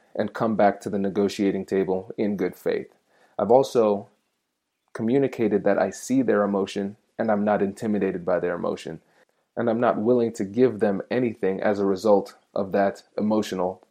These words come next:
or hostile threat. What's interesting is you can actually start protecting yourself from lies, bluffs, and threats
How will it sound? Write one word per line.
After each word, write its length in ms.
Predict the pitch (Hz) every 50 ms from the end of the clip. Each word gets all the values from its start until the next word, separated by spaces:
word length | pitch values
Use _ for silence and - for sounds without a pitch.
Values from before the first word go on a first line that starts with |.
| - -
or 300 | - 92 95 92 92 - -
hostile 560 | - 107 104 - - - 85 - 82 85 - _ _ _ _ _ _ -
threat. 340 | 98 104 92 - - - _ _ _ _ _ _ _ _ _ _ _ _ _ _ _ _ _ _ _ _ _ _ _ _ _ _ _ _
What's 200 | - 143 147 147
interesting 440 | 165 214 - 170 - - 120 117 113
is 180 | 107 104 101 -
you 80 | 135
can 140 | 147 156 131
actually 320 | 127 139 139 - - 131 120
start 320 | - - 127 117 - -
protecting 500 | 110 101 - - 127 123 - - 117 110
yourself 460 | 104 104 - - 110 104 101 101 - - - _ _ _
from 540 | - - - 117 110 104 101 98 95 98 - _ -
lies, 560 | 95 104 104 104 104 104 104 104 104 101 -
bluffs, 720 | 104 98 85 104 107 107 104 - - - - - - - _ _ _ _ _ _
and 200 | - 101 101 -
threats 520 | - 104 113 120 117 101 - - - -